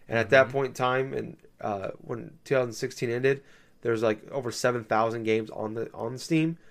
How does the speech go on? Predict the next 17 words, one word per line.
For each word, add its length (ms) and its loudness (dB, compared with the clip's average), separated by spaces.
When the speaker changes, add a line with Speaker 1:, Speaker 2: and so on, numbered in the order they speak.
Speaker 1:
So 140 6
that 80 8
means 220 4
Speaker 2:
Yeah. 440 2
Speaker 1:
more 340 8
than 120 2
half 400 0
of 100 -8
the 120 -6
games, 540 0
uh, 380 -2
that 100 2
are 120 4
on, 220 2
available 340 6
on 100 8
there 220 4